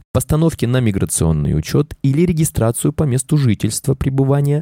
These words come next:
недвижимом имуществе в этих странах, обязательствах имущественного характера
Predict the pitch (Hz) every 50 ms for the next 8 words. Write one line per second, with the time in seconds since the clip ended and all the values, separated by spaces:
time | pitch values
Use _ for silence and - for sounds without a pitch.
0 | - - 120 127 139 131 123 123 131 127 107 85 87 85 82 78 78 80 85 85
1 | 85 87 98 101 - - 147 - - - 180 185 170 180 175 - - 180 - -
2 | - - - 160 160 160 160 - - _ - 135 127 131 135 113 101 98 85 -
3 | - 92 - - 90 85 - - 110 107 101 98 - - - - - - - -
4 | - - - - 107 123 - - 170 175